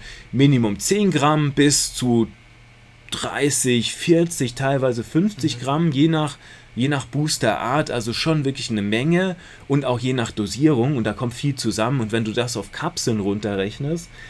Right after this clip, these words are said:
Speaker 1: sind das sehr viele. Deswegen ist es nicht mehr so üblich. Also ich kenn jetzt zum Beispiel,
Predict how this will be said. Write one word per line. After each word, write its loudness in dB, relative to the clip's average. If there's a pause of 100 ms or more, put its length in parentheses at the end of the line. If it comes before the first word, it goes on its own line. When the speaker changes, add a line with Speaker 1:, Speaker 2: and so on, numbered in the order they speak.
(180)
Speaker 1:
sind 0
das 0
sehr 0
viele. -4 (460)
Deswegen 2 (220)
ist 0
es -2
nicht 0
mehr 2
so 0
üblich. 0
Also -4
ich -6
kenn -2
jetzt -6
zum -4
Beispiel, -2